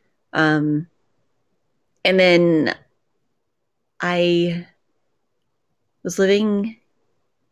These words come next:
I was, I was just coming out of the Chicago Tribune and trying to figure out what I was gonna do next.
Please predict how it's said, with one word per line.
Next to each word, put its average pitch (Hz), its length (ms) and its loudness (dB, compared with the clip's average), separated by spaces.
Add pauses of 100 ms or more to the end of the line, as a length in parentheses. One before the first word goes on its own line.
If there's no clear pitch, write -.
(320)
I 170 40 0
was, 160 200 -6
I 175 60 -2
was 165 120 -4
just 170 180 -4
coming 180 260 2
out 175 140 2
of 160 80 0
the 170 80 2
Chicago 165 380 0
Tribune 156 800 2 (720)
and 156 720 0 (720)
trying 190 280 0
to 190 60 -2
figure 180 200 2
out 160 80 0
what 151 60 2
I - 20 4
was 180 100 -2
gonna 170 220 2
do 165 160 0
next. 156 640 -2